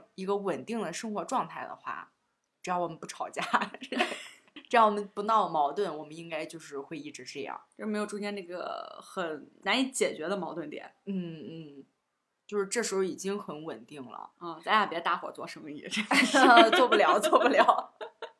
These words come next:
Speaker 1: <laughs> 嗯，但是在你之前的成长期，高中也好，大学也好，
Speaker 2: 嗯。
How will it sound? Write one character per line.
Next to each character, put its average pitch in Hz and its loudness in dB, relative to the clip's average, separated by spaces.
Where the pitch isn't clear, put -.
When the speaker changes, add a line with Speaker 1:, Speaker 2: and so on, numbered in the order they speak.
Speaker 1:
<laughs> - -20
嗯， 185 -6
但 359 6
是 285 -2
在 311 0
你 151 -4
之 - -10
前 196 -6
的 196 -4
成 185 -10
长 165 -6
期， - -10
高 156 -4
中 165 -8
也 156 -8
好， - -10
大 139 -8
学 - -14
也 - -12
好， - -18
Speaker 2:
嗯。 165 -14